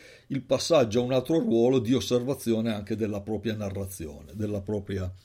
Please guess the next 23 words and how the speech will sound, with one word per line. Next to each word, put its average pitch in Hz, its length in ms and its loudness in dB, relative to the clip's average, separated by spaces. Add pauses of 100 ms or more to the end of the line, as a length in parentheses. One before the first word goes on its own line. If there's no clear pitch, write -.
(400)
della 131 200 6
propria 95 260 -4
esperienza, - 680 -12
per 110 200 0
diventare 101 540 -6
poi 95 180 -8
ancora 95 320 -6
uno 87 120 -12
strumento 98 720 -8 (220)
usato 104 480 -2
non 104 240 -6
solo 98 340 -2
nella 90 720 -8
terapia 104 560 -2
e - 20 -6
nella 110 220 -4
clinica, 98 560 -6
ma 80 160 -14
anche 87 340 -10
nella 87 260 -12
formazione, 92 840 -6 (340)
in 165 160 0
vari 123 600 2